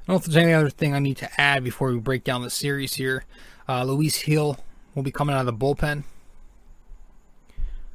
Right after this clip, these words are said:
I think that's so ridiculous. We wanna put a reliever in front of him first. He'll still get his starting pitching count. I, I, I think that's bullshit. That's what Boone said.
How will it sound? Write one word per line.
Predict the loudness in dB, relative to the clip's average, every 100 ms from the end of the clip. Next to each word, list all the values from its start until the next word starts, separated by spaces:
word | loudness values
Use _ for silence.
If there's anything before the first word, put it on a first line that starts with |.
| -6
I | -4
think | -2 -2
that's | -4 -2
so | -2
ridiculous. | -2 -2 -2 -2 -4 -4 -6 -10 -4
We | 0
wanna | 2 2
put | 4 4
a | 6
reliever | 4 6 4 4 4
in |
front | 2 2 2
of | 0
him | -4
first. | -4 -4 -6 -8 -12 -20 -20 -20 -10 -6
He'll | -4
still | 2 2
get | 4 2
his | 0 -2
starting | -2 0 0 -2
pitching | -4 -4 -4 -4
count. | -2 -2 -6 -16 -20 -20 -20 -20 -8
I, | -4
I, | -2 -2 -4 -6 -6
I | -8
think | -8 -6
that's | -8
bullshit. | -8 -6 -6 -8 -10 -12
That's | -8
what | -6 -4
Boone | -6 -6
said. | -6 -8